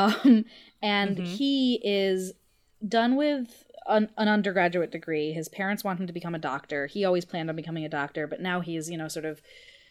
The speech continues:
Speaker 1: finding himself, sowing his wild oats, taking his time, whatever, before deciding whether or not he really wants to become a doctor. Maybe he wants to be a chef. Maybe he wants to yada, yada, yada. And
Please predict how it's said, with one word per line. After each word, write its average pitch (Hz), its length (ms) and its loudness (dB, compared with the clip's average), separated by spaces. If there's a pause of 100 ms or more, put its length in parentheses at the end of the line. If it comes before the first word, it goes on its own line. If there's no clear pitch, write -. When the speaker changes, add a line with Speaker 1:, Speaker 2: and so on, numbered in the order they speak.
(340)
Speaker 1:
finding 190 420 0
himself, 170 420 0
sowing 175 320 2
his 165 140 -6
wild 170 280 0
oats, 160 260 -4
taking 185 320 -2
his 170 180 -4
time, 165 380 -2
whatever, 165 360 0
before 160 380 0
deciding 160 400 0
whether 151 160 0
or 151 40 -2
not 147 120 -4
he 151 140 -10
really 151 200 -2
wants 147 220 -6
to - 80 -10
become 143 200 -8
a 139 60 -6
doctor. 143 520 -6 (580)
Maybe 185 240 4
he 175 120 -2
wants 165 200 -4
to - 60 -16
be 165 100 -4
a 160 40 -4
chef. 147 380 -6
Maybe 156 200 -6
he 156 100 -14
wants 151 220 -10
to 151 140 -6
yada, 143 220 -6
yada, 139 200 -6
yada. 143 320 -6 (520)
And 208 360 4